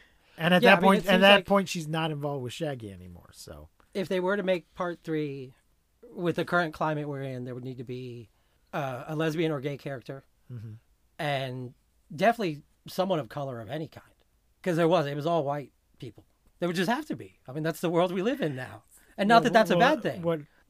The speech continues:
Speaker 1: what color is Scooby-Doo? <laughs>
Speaker 2: And Scooby-Doo's a dog. He doesn't count.
Speaker 1: He's brown. But he's brown.
Speaker 2: But the Alicia Silverstone, she could have been,
Speaker 1: Uh-huh.
Speaker 2: you know, but then, oh, make the minority the character the bad guy, then that can get you in trouble.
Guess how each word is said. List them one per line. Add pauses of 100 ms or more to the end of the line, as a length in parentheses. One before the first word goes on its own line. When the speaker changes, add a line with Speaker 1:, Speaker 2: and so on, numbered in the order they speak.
(100)
Speaker 1:
what
color
is (100)
Scooby-Doo?
<laughs> (800)
Speaker 2:
And
Scooby-Doo's
a
dog.
He
doesn't
count.
Speaker 1:
He's
brown. (440)
But
he's
brown.
Speaker 2:
But
the
Alicia
Silverstone,
she
could
have
been,
Speaker 1:
Uh-huh. (200)
Speaker 2:
you
know,
but
then,
oh,
make
the
minority (280)
the (120)
character
the
bad
guy,
then
that
can
get
you
in
trouble.